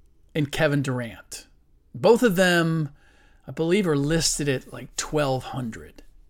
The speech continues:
So you bet a hundred, you win twelve hundred on both of them. And as I look at the Blazers,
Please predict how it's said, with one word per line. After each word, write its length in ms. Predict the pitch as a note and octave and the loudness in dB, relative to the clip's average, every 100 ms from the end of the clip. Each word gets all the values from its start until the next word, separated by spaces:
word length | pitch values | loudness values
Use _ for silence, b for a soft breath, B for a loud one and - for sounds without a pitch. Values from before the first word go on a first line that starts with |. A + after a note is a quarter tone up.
| - | -20
So 460 | - C3+ B2+ B2 A#2 - b b b b b - | -10 -6 -6 -6 -10 -18 b b b b b -14
you 100 | - | -8
bet 200 | B2+ F#3 | 0 2
a 60 | D3+ | 2
hundred, 460 | D#3+ D#3 D3 C#3 - - - - _ | 2 2 0 0 -6 -20 -20 -20 _
you 140 | C#3 | -2
win 220 | C#3 D3+ C3 | 2 2 2
twelve 320 | - A#2 A#2 | -2 -6 -8
hundred 320 | - - - - - | -14 -18 -20 -20 -14
on 160 | - C3+ | -6 -4
both 240 | B2+ B2 | -4 -4
of 120 | A#2+ E2 | -8 -14
them. 140 | - _ - _ _ _ _ - | -20 _ -20 _ _ _ _ 0
And 460 | D3+ D3 C#3+ C#3 - b b b b b b _ - | 2 4 2 0 -4 b b b b b b _ -2
as 120 | D#3+ | 6
I 100 | G#3+ | 8
look 160 | B3 A3+ | 8 4
at 80 | |
the 60 | D3+ | 0
Blazers, 720 | D3 E3 F3+ C3 A2+ G#2+ - | 2 4 4 2 -4 -8 -10